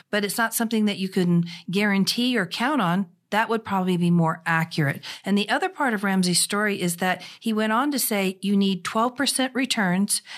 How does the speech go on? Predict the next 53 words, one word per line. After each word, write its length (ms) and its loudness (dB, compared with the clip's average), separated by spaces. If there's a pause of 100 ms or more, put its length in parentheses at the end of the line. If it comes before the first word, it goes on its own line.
(220)
and 160 2
inflation 560 0
needs 240 2
to 80 -4
stay 300 0
around 500 0
four 260 2
percent." 540 0 (300)
And 120 2
we 120 4
know 180 4
that 160 -4
the 80 0
stock 340 0
market 280 0
has 340 0
years 280 2
that 140 -2
it 80 -4
can 140 2
make 180 0
over 200 0
twenty 320 0
percent 380 -2 (280)
and 100 0
also 280 2
years 340 0
it 100 -6
loses 520 0 (200)
over 220 2
twenty 300 2
percent. 400 -2
So 180 0
to 140 -2
take 260 -2
out 320 0
eight 220 0
percent 440 0 (360)
when 160 2
the 80 2
stock 360 0
market 340 0
has 200 0
lost 280 0
twenty 260 0
percent 440 0 (220)
and 160 2
then 140 2
tack 280 -2
on 200 0
four 200 0
percent 320 0
inflation, 720 0